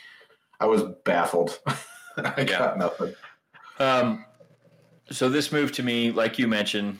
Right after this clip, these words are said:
Speaker 2: Frank Reich was the very first quarterback to ever play for the Carolina Panthers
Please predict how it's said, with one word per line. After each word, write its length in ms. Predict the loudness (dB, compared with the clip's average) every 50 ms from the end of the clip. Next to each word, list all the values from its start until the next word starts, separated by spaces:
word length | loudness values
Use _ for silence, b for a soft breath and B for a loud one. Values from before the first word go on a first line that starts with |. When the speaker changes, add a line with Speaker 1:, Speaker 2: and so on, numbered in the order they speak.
| -16
Speaker 2:
Frank 280 | -8 -4 -2 -2 -2 0
Reich 280 | 0 0 0 0 -2 -4
was 160 | -6 -6 -6
the 220 | -4 -4 -4 -4
very 340 | -4 -2 -2 0 0 0 -2
first 380 | -2 -2 -2 -2 -2 -4 -10 -12 -18 _ _ _ _ _ _ _ _ _ _ _ _ _ -10
quarterback 680 | -2 0 0 0 0 0 0 0 0 0 0 -2 -8 -16 -20 _ -20 -20 _ _ _ _ -8
to 120 | -2 0 0
ever 220 | 2 2 0 -2
play 300 | -2 0 0 0 0 0
for 280 | -2 -4 -4 -2 -2 -2
the 380 | -4 -6 -6 -6 -6 -8 -10 -12 _ _ -10
Carolina 400 | -6 -4 -2 -2 -2 -4 -4 -4
Panthers 560 | -4 -4 -4 -4 -6 -8 -10 -10 -10 -12